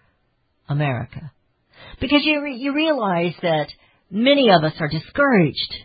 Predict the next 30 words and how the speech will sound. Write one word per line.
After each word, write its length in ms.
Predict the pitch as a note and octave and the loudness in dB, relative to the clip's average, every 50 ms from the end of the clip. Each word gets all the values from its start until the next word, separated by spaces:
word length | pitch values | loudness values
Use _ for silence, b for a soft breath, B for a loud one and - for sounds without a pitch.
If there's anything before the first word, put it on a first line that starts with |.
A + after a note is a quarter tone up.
| - - | -16 -10
And 140 | - A3 A3+ | -4 -2 0
we 60 | A#3+ | 0
think, 220 | A#3+ A#3+ A3 A#3 G#3+ | 0 0 -2 -4 -4
"How 180 | C4+ E4+ E4 | -2 -2 -2
can 180 | D#4+ - D4+ C4+ | -2 -2 -4 -4
we 120 | B3+ A#3+ | -4 -6
possibly, 540 | - - - D#4 D4 D#4+ D4+ D4 C4 A#3+ B3+ | -4 -4 -2 0 0 0 0 -2 -4 -4 -2
look 160 | C#4+ F4 D#4 | -2 0 4
what 100 | D#4+ D#4 | 4 4
happened 500 | C4 B3 B3 B3+ C4 C4+ C4+ - A3+ G3+ | 4 4 2 4 4 4 2 2 0 0
in 120 | G3 F#3 E3 | 2 0 2
this 140 | E3+ D#3+ - | 0 -2 -2
election." 560 | E3 C#3+ C#3+ C#3+ D#3 - - - - - - - b b b b b b b b b b _ _ _ _ _ _ _ _ _ _ _ _ _ _ _ _ _ _ _ _ _ - | -4 -4 -4 -4 -6 -6 -10 -14 -14 -14 -16 -20 b b b b b b b b b b _ _ _ _ _ _ _ _ _ _ _ _ _ _ _ _ _ _ _ _ _ -12
You 140 | - A3 G#3 | -10 -8 -6
know, 200 | F#3 D2 - - _ _ - | -6 -8 -10 -14 _ _ -8
anybody 500 | - B3+ C4+ C4 A#3+ B3 A3 G3+ G3 F#3 | -6 -4 -4 -2 0 0 0 0 -2 -4
with 140 | E3 E3 | -4 -4
any 180 | F#3+ F#3+ F#3+ F#3+ | -4 -4 -4 -4
kind 200 | - G3 F3+ D#3+ | -4 -4 -4 -6
of 120 | D#3+ - | -6 -6
common 340 | - E3+ D#3+ D#3+ D#3 D3+ D#3 - - | -4 -4 -2 -2 -2 -4 -4 -6 -6
sense 260 | - D3 C#3 B2 A#2+ - - | -6 -4 -4 -6 -8 -8 -6
knows 340 | D3 C#3+ C3+ B2+ C3 B2+ | -4 -4 -2 -4 -6 -8
it 120 | C3+ B2+ - | -10 -12 -12
was 100 | - - - | -14 -16 -12
stolen. 460 | - - C#3+ C3+ - G2 - - C#3 - _ _ _ _ _ b b b b b b b b | -6 -6 -6 -4 -6 -8 -10 -12 -14 -16 _ _ _ _ _ b b b b b b b b
And 140 | b F3 F#3+ | b 2 4
when 120 | G#3+ G#3+ | 4 4
you 120 | G#3+ A3 G#3+ | 4 2 2
watch 320 | G3+ G#3 A3 A#3 A#3 - | 4 2 2 2 0 -2